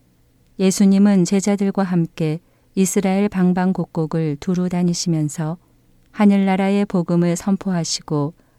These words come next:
죄인을 용서하시고 병자를 치유하시며 기적을 행하셨습니다. 예수님은 삼 년 동안의 전도 생활 끝에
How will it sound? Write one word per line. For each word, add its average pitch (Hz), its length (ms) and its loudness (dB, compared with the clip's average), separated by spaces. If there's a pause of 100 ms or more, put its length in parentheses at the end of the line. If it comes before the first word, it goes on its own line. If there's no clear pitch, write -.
(140)
죄인을 185 520 2
용서하시고 170 960 -2 (360)
병자를 175 580 0
치유하시며 170 920 -2 (380)
기적을 180 520 -2
행하셨습니다. 175 1080 -4 (1300)
예수님은 185 720 2
삼 208 200 0
년 196 200 4
동안의 180 560 0
전도 196 420 0
생활 196 320 0
끝에 160 560 -6